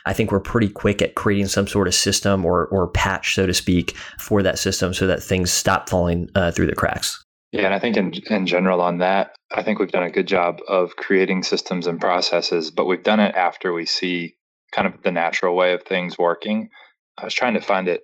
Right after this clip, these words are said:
Speaker 2: the, there's some, I don't know if it's a case study or what you wanna call it, but basically where it was a campus, I believe they, it was a new campus they constructed, but instead of building any sidewalks, they just waited to see where everybody started walking.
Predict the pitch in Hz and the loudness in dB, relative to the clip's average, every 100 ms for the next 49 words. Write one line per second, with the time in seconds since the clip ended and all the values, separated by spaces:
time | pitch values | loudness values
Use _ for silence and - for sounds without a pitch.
0 | _ - 92 85 - - - 135 113 95 | _ -4 -2 -2 0 0 2 2 0 -2
1 | - _ - - - - _ _ 101 85 | -6 _ -18 -18 -20 -20 _ _ -2 -2
2 | 90 107 - 110 - 104 95 90 87 87 | -2 -6 0 0 0 0 2 2 0 -2
3 | 85 82 - 90 87 - _ - - 104 | -6 -8 -2 2 2 0 _ -6 -2 -2
4 | - - 95 92 90 92 - 92 87 - | -2 -2 -2 2 0 0 -4 -4 -4 -4
5 | 107 101 - 90 - - 92 90 87 87 | -2 0 2 0 0 -2 -2 0 2 2
6 | 87 90 85 85 - _ - 90 90 107 | 2 2 2 0 -6 _ -12 -4 0 0
7 | - 98 - - 90 95 - 95 - 92 | 2 -2 0 -2 -2 -2 0 0 0 0
8 | 90 92 - 101 85 95 95 90 85 82 | -2 -2 0 0 2 2 2 0 -4 -2
9 | 101 92 92 82 - - 90 90 95 87 | 0 2 2 0 0 -2 -2 -2 -2 0
10 | 90 85 - 92 87 85 87 85 85 80 | 0 -2 -2 0 2 2 2 0 0 0
11 | - 87 85 82 - 104 110 | 0 2 2 2 0 0 0